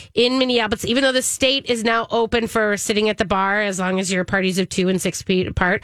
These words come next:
Minneapolis itself is still gonna hold on because they're worried about the, uh, New Year's Eve kind of stuff to still to come."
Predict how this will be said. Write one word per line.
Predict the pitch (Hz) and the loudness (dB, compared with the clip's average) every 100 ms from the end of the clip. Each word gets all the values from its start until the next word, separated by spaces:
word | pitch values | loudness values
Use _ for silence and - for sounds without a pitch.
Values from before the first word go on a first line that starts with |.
| - - - - | -8 -16 -14 -4
Minneapolis | 208 226 269 269 233 247 233 | 0 2 2 0 0 -2 -4
itself | 190 202 190 | -2 -2 -2
is | - | -4
still | - 208 202 | -2 0 0
gonna | 220 226 | 0 0
hold | 240 240 240 | 0 0 2
on | 226 175 175 | 0 0 0
because | 175 175 | 0 0
they're | 180 175 | 0 2
worried | 185 196 | 0 0
about | 190 185 185 - - _ - | 0 0 -2 -6 -20 _ -6
the, | 180 175 - - 208 143 | -4 -4 -8 -8 -4 0
uh, | 190 | 0
New | 180 202 | 2 2
Year's | 196 185 165 | 2 2 0
Eve | 185 196 202 - | 0 0 -2 -4
kind | 214 214 | -4 -2
of | 214 | -2
stuff | 240 233 - | -2 -2 -2
to | 240 | -4
still | 226 247 240 | -2 0 0
to | 220 - | -2 -2
come." | 247 254 | 0 -2